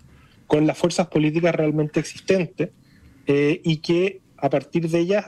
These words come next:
en el fondo, porque a-, además lo, lo, los efectos que va a tener la nueva Constitución, eh, básicamente buscan destrabar la bus-, los acuerdos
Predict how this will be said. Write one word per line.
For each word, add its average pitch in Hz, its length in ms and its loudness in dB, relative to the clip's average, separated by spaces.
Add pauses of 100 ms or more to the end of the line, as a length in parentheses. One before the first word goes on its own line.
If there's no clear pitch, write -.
en 139 100 -2
el 139 40 -4
fondo, 170 240 0
porque 156 240 -4
a-, 143 220 -2
además 165 260 0
lo, 208 160 -4
lo, 156 220 0
los 147 180 0
efectos 156 440 -4
que - 120 -4
va 139 80 4
a - 20 0
tener 139 280 0
la 143 120 2
nueva 143 280 0 (180)
Constitución, 156 640 0 (480)
eh, 139 360 2 (680)
básicamente 175 540 0
buscan 180 340 -2
destrabar 160 600 -2 (420)
la 139 480 2
bus-, 170 180 -2 (260)
los 143 240 -2
acuerdos 156 680 -2